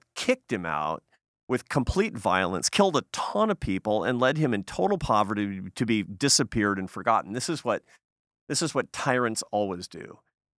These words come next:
And over the next six decades, he became a world leader and the world's most respected religious figure.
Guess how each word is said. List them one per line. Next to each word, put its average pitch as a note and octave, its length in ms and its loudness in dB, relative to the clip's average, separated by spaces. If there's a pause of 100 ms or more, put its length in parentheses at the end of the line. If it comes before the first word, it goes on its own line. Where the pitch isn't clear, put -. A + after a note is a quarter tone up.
(120)
And A#2+ 180 2
over B2+ 120 2
the E3+ 80 2
next D#3 240 0
six - 200 -2
decades, F#2 560 -2
he C#3+ 120 2
became G#2 720 0 (300)
a A2+ 60 6
world B2 580 4
leader G2 540 2 (100)
and A2 120 0
the A2+ 60 2
world's A2+ 320 2
most G#2 220 -2
respected - 360 -8
religious G2 300 -8
figure. A3+ 400 -10